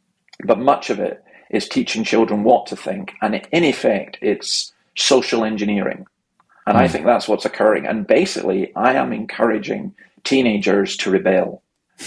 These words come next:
Speaker 1: not to rebel against their parents, not even to rebel against the government and so on, but to rebel against a culture which says that they are there to be manipulated and malleable and so on. So I'll give you an, an example
Speaker 2: Yeah.
Speaker 1: that's so current, it's today.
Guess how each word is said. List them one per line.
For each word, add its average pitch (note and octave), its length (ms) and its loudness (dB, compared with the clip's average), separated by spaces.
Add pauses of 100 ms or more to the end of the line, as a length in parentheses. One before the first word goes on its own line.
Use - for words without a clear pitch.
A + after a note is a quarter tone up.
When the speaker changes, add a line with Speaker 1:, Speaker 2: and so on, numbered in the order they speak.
(100)
Speaker 1:
not A#3 320 4
to - 100 -4
rebel G3 260 4
against E3 320 -6
their C#3+ 100 -4
parents, G#2 680 -6 (520)
not D#3 180 2
even D#3+ 200 2
to - 100 -2
rebel C3+ 320 4
against B2+ 320 -2
the A#2+ 60 -6
government B2 460 0
and G2 120 -8
so F#2+ 200 -6
on, G2 160 -6 (580)
but C3 240 2
to C#3 120 -4
rebel C3+ 500 2
against C3+ 400 -2
a C3 60 0
culture - 720 -2
which - 320 -4
says G#2+ 680 -2 (340)
that A2 360 0
they A2+ 220 2
are A2 140 4
there A#2 300 2
to - 120 -10
be G#2 140 -2
manipulated - 800 -6
and F2+ 120 -2
malleable G2+ 560 0
and - 140 -8
so - 120 -6
on. - 140 -8 (600)
So G#3+ 100 6
I'll G3 80 4
give C4 120 0
you C4 100 2
an, G3+ 80 -2
an - 380 -2
example F3+ 480 0
Speaker 2:
Yeah. G2 80 4
Speaker 1:
that's - 240 -8
so G3+ 260 4
current, A#2+ 460 -8
it's - 220 -10
today. A2+ 560 -4